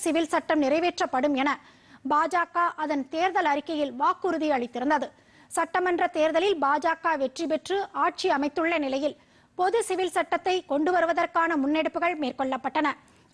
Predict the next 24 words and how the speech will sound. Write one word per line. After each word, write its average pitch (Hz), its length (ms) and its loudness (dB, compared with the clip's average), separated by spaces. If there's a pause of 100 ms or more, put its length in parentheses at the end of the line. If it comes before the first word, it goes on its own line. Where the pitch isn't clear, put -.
இந்நிலையில் 359 460 2 (200)
இன்று 392 220 0 (100)
முதல் 339 200 2 (180)
பொது 349 180 0 (100)
சிவில் 320 260 -2
சட்டம் 320 300 0 (140)
அமலுக்கு 381 400 0
வரும் 302 240 2
என்று 302 200 2 (260)
நேற்று 381 360 0 (180)
அம்மாநில 320 420 2 (100)
முதலமைச்சர் 320 520 0 (440)
புஷ்கர் 415 420 0
சிங் 359 260 2
தாமி 302 240 2 (100)
தெரிவித்திருந்தார். 262 720 -2 (480)
தலைநகர் 403 540 0
டெஹ்ராடூனில் 330 600 0
நடைபெற்ற 320 500 0
விழாவில் 320 380 -2 (180)
பொது 311 240 -4
சிவில் 349 240 -2
சட்டத்திற்கான 330 720 -2
இணையதளத்தை 320 560 0